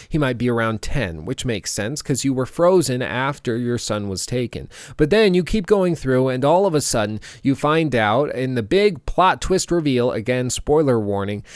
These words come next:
that your son is actually a sixty-something-year-old man, and you were frozen for decades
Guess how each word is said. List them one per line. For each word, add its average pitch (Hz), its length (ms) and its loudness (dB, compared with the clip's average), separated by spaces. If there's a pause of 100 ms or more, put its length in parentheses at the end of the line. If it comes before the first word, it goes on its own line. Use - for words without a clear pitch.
(180)
that 139 380 2
your 170 360 4
son 143 720 2 (280)
is 156 200 2
actually 139 760 2
a 123 220 0
sixty-something-year-old 131 1600 0
man, 110 640 -2 (300)
and 127 340 2
you 127 200 2
were 131 200 2
frozen 151 800 2
for 127 440 0
decades 107 880 -2